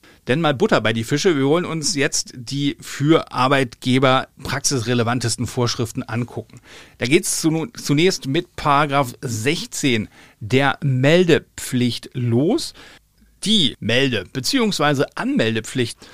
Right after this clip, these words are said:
soll den Zollbehörden als zuständiger Kontrollbehörde die Überwachung der Mindestlohneinhaltung, insbesondere bei Beschäftigung mit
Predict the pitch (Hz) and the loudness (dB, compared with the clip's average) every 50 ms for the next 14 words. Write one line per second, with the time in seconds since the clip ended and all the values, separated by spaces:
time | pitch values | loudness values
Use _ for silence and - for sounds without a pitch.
0 | - - - - - 117 107 143 196 226 202 175 156 - - 208 214 226 214 160 | -20 -20 -14 -8 -6 -2 2 2 4 4 2 2 2 2 2 4 4 4 4 4
1 | 139 120 120 120 131 147 170 - - 131 127 - - - - 185 - - - 160 | 4 6 6 6 4 2 0 -4 -4 -6 -6 -6 -4 -4 -2 -2 -2 -2 -2 -2
2 | 156 151 143 135 123 - 123 110 - - 175 202 208 139 110 107 107 104 107 131 | 0 2 2 2 2 0 -2 -4 -2 -2 0 0 2 2 2 2 2 2 0 0
3 | 147 135 127 107 127 - - 175 147 139 143 131 117 107 104 104 113 143 160 - | 0 -2 -4 -6 -10 -6 -4 -2 0 2 2 0 0 -2 -4 -4 -4 -4 -4 -4
4 | - 160 156 170 170 - 131 123 123 123 160 185 175 147 - - - 127 127 131 | -4 -4 -2 -2 -2 -2 0 0 0 0 -2 -2 -2 -2 -4 -4 -2 -2 -2 -2
5 | - - 110 113 120 113 113 117 117 117 - 156 156 175 180 - - - - - | -2 -6 -6 -6 -4 -2 -2 0 -2 -2 -2 -2 -2 -2 -4 -6 -10 -18 -20 -20
6 | - _ _ _ - 175 196 214 226 208 - 151 123 110 110 127 147 143 143 131 | -20 _ _ _ 2 2 4 4 2 0 -2 -4 -2 -2 -2 -2 -2 0 0 0
7 | 123 117 117 113 - - 147 151 - - 170 143 147 143 131 131 143 - | 0 0 0 0 0 2 2 0 0 -2 -2 0 2 2 2 2 0 -2